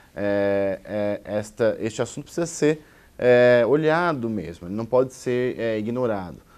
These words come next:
Uma chave para um gestor, né, ninguém quer ficar mal com a equipe, não é pra isso que o processo serve.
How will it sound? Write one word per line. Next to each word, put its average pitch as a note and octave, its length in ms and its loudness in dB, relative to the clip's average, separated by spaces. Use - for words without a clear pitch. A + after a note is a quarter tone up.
Uma C#4+ 180 0
chave B2 320 4
para A#2 120 -6
um C3+ 60 -2
gestor, G#2 580 -6
né, F2+ 200 -12
ninguém C#3 260 -4
quer B2 640 2
ficar G#2+ 280 -6
mal A#2 280 0
com A2 100 -8
a - 20 -2
equipe, - 340 -10
não A2+ 100 -6
é B2 60 -6
pra G#2 220 -2
isso D#3+ 200 -4
que - 60 -20
o A#2 40 -16
processo G#2 460 -10
serve. - 440 -18